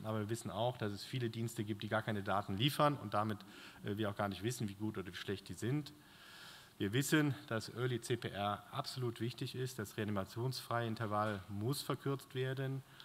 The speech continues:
Es, äh, beeinflusst die Überlebenswahrscheinlichkeit wirklich relevant. Ähm,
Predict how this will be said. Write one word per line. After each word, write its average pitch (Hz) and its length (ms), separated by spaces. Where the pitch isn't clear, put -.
Es, 101 300
äh, 101 140
beeinflusst 110 600
die - 40
Überlebenswahrscheinlichkeit 101 1200
wirklich 95 320
relevant. 131 760
Ähm, 110 340